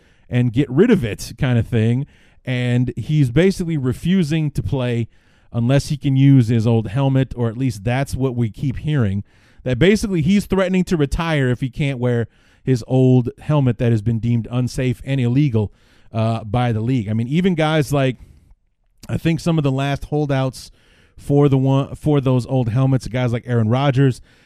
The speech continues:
guys like Tom Brady, they're already wearing the new helmets in practice and training camp and such right now. They're abiding by the rules 'cause it's just a helmet. But, uh, yeah, so he's,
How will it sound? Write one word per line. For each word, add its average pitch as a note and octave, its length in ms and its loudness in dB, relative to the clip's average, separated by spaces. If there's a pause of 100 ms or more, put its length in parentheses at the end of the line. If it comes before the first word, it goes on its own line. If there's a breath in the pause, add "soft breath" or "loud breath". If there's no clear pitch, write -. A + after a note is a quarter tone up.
(100)
guys A#2 260 -2
like A2+ 140 -4
Tom B2 260 0
Brady, A#2 500 0 (480)
they're C3+ 220 0
already D3 320 6
wearing C#3+ 380 4
the C3+ 60 4
new C3+ 160 4
helmets C3 420 2
in A2 100 -2
practice C3+ 600 -4
and A#2+ 140 -2
training C3 300 -2
camp C3 280 -2
and A#2+ 120 -4
such - 360 -4 (440 soft breath)
right C3 220 0
now. C3 300 2
They're B2 280 4
abiding C#3+ 540 2
by C3+ 180 2
the A#2+ 80 2
rules C3+ 340 6
'cause A#2 280 -6 (280)
it's C3 260 -4
just - 380 -4
a A2+ 100 -6
helmet. C#3+ 520 -4 (540)
But, B2 300 -2
uh, A#2+ 400 2
yeah, D#3+ 320 -2
so A2+ 220 -2
he's, C3 480 0